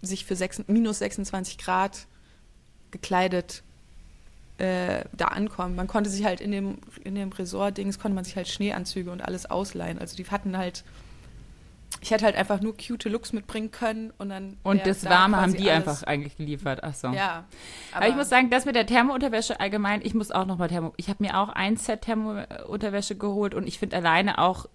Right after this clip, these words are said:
Speaker 2: dieses, ein schwarzes Longsleeve eng und eine schwarze Leggings, die warm hält, das ist auch das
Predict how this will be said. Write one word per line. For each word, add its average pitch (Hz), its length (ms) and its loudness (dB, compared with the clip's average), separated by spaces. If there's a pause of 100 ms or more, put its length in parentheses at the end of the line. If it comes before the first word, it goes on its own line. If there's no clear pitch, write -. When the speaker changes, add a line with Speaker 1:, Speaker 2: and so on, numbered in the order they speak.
Speaker 2:
dieses, 175 360 -2
ein 180 100 -6
schwarzes 202 520 2
Longsleeve 208 760 2
eng 208 320 4
und 175 180 -2
eine 180 100 -2
schwarze 202 320 0
Leggings, 202 640 -2
die 185 280 -4 (100)
warm 180 260 4
hält, 185 260 2 (220)
das 190 140 -2
ist - 180 -2
auch 233 120 2
das - 240 -8